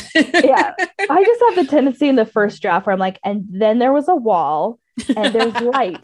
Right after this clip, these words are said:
Speaker 2: in the room." <laughs> Like, it's just so choppy and awkward. I just, I have to go back and just finesse and just iron everything out. But in the beginning, it's just awkward.
Speaker 1: Mm-hmm. Yeah. So on the flip side of that, what's your favorite type of scene to write?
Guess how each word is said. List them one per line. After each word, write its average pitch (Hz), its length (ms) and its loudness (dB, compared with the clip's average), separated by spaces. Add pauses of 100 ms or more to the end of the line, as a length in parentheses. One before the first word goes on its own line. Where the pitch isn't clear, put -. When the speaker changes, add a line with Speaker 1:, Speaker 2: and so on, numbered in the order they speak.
(140)
Speaker 2:
in 277 200 0
the 320 100 0
room." 277 400 -2
<laughs> - 20 -4
Like, - 300 2
it's - 180 -6
just - 360 -8
so 277 180 0
choppy 254 600 -2
and 233 200 -4
awkward. 254 540 -6
I 226 260 -4
just, 311 160 -10 (640)
I 269 80 -6
have 254 260 -2
to 277 100 -8
go 269 140 0
back 220 380 -4
and 233 140 -6
just 214 400 -12
finesse 220 560 -2
and 214 180 -6
just 220 140 -6
iron 196 400 -2
everything 202 480 -6
out. 175 260 -4
But 202 100 -6
in 202 120 -6
the 202 60 -8
beginning, 190 440 -6
it's 170 220 -14
just 202 200 -12
awkward. 190 440 -4
Speaker 1:
Mm-hmm. 160 540 -2
Yeah. 120 320 -10 (360)
So 220 220 0
on 214 100 0
the 208 80 0
flip 320 220 -2
side 302 160 -2
of 165 80 -2
that, 156 220 -2
what's 196 200 -6
your 226 120 -6
favorite 160 440 -6
type 156 160 -10
of 135 80 -8
scene 101 280 -10
to 120 120 -10
write? 69 420 -12